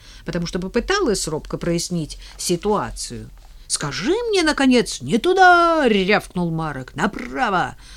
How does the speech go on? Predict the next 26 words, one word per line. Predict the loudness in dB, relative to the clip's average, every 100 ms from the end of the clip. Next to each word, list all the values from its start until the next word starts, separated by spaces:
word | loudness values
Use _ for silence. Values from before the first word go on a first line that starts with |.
| -12 -8
А |
теперь | 0 0
прямо | 2 2 0 -2
жми, | 2 8 8 8
жми, | 4 6 6
жми | 6 6 6
на | 6
всю | 2 2
железку | 2 0 2 4 4 2 -2 -6 -8 -8 -10 -6
к |
берегу, | -2 0 2 2 2
где | 0 0
стоят | 0 -2 -2
рыбачьи | -2 -2 -4 -2
лодки. | 0 0 -2 -10 -12 -14 -20 -12 -2
Не | 0
мог | 4 4 6
бы | 6
ты | 8 8 6 2
после? | 8 10 8 4 -2 -4 -4
Сейчас | -4 -2 -4 -2
некогда | -2 -2 -4 -8 -8
говорить, | -8 -8 -8 -6
надо | -4 -4
успеть, | -4 -8 -6
быстрее, | -6 -4 -4